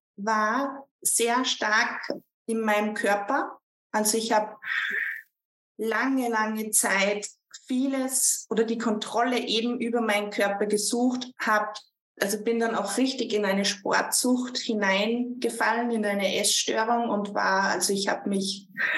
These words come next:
selbst sozusagen zerstört und hab mich auch nur gut gefühlt, wenn ich Leistung erbracht hab, also wenn ich mit meinem Ergebnis sozusagen auch zufrieden war und hab mich im Endeffekt immer selbst bestraft. Und das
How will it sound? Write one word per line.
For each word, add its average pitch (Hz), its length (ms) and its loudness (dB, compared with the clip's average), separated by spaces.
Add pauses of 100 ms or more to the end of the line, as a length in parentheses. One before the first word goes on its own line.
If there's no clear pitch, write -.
(200)
selbst 208 440 2
sozusagen 208 840 0 (500)
zerstört 208 560 2
und 202 140 -4
hab 208 180 2
mich 208 180 -2
auch 190 160 0
nur 254 300 0
gut 294 240 -2
gefühlt, 247 400 -2
wenn 226 120 0
ich 220 140 0
Leistung 208 520 2
erbracht 196 460 0
hab, 190 220 2
also 190 280 0
wenn 202 160 0
ich 196 280 -2 (960)
mit 208 260 -2
meinem 190 240 2
Ergebnis 208 640 0
sozusagen 202 600 0
auch 185 180 0
zufrieden 214 680 0
war 196 400 2
und 214 220 -4 (160)
hab 202 180 2
mich 247 180 0
im 220 120 -2
Endeffekt 208 500 0
immer 214 220 0
selbst 202 420 0
bestraft. - 720 0 (1040)
Und 196 240 -2
das - 560 2